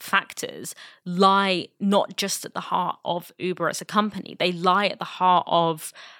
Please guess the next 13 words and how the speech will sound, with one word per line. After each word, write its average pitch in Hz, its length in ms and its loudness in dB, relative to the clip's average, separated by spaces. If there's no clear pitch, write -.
a 196 100 4
shrinking 208 640 0
welfare 170 440 0
state, - 640 -6
um, 175 380 2
the 190 140 0
use 190 380 -2
of 185 60 -4
immigration 180 580 -2
regimes 165 460 -4
as - 160 -8
a 175 60 0
way 165 400 2